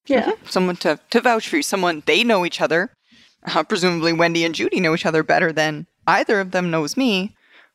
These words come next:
Speaker 2: But just having someone in my corner is beneficial to how I'm seen by everyone else on the team. Now,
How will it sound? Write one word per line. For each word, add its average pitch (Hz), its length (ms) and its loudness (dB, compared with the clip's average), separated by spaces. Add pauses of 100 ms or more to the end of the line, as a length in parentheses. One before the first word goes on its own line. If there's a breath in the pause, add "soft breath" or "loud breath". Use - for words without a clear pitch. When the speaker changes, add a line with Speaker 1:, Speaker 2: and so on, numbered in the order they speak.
(180)
Speaker 2:
But 170 120 2
just 226 160 0
having 247 380 -2
someone 202 400 -2
in 170 260 -2
my 165 220 0
corner 226 680 -2 (580)
is 175 140 2
beneficial - 760 -2 (720)
to 156 200 -2
how 175 220 0
I'm 160 160 -2
seen 156 320 -8
by 160 180 -4
everyone 147 360 -2
else - 200 -8
on - 60 -8
the - 60 -10
team. - 320 -16 (1160)
Now, 175 340 4